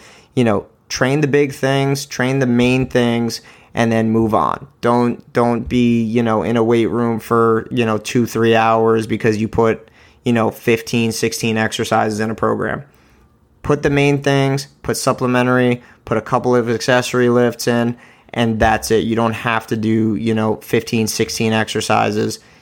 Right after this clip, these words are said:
You know, pick the main things, pick a couple of supporting movements, and then get in, get out.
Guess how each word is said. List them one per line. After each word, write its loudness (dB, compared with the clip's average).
You 0
know, 0
pick -2
the 2
main 2
things, 0
pick -2
a -4
couple 2
of 0
supporting 0
movements, -2
and 2
then 0
get 2
in, -2
get 0
out. -2